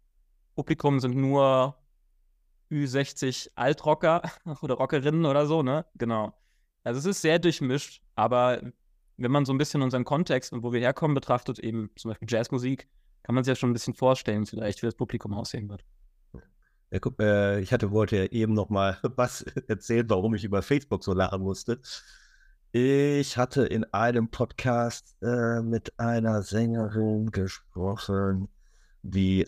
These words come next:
Speaker 2: auch in der, äh, Jazzszene unterwegs war und auch über Facebook, äh,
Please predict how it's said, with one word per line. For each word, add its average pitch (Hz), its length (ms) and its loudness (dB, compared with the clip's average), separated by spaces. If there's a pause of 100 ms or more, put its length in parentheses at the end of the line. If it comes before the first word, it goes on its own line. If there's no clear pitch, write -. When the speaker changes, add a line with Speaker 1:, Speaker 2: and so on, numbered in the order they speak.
Speaker 2:
auch 104 420 0
in 101 200 2
der, 95 440 0
äh, 82 280 -8 (100)
Jazzszene 90 800 0
unterwegs 92 480 0
war 107 100 2
und 113 180 -4
auch 151 300 4
über 127 180 2
Facebook, 123 800 -2
äh, 98 380 2